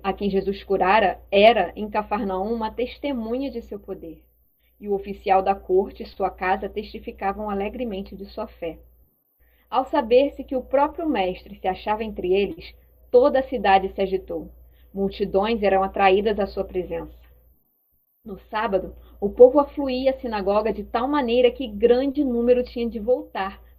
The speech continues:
por não conseguir entrada. Todos quantos ouviam o Salvador admiravam a sua doutrina, porque a sua palavra era com autoridade.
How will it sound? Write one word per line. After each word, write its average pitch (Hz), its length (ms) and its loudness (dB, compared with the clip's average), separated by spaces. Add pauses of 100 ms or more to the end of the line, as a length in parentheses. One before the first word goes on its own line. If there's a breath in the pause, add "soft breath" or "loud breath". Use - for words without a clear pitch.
por 226 180 0
não 220 160 0
conseguir 196 540 -2
entrada. 160 520 -6 (1200)
Todos 240 460 4
quantos 214 420 -4
ouviam 190 460 0
o - 20 -12
Salvador 190 640 0
admiravam 196 840 0
a 190 60 -6
sua 196 240 -2
doutrina, 190 500 -2
porque 190 300 -6
a 196 40 -2
sua 226 220 -6
palavra 196 440 2
era 196 120 0
com 208 240 -4
autoridade. 196 920 -2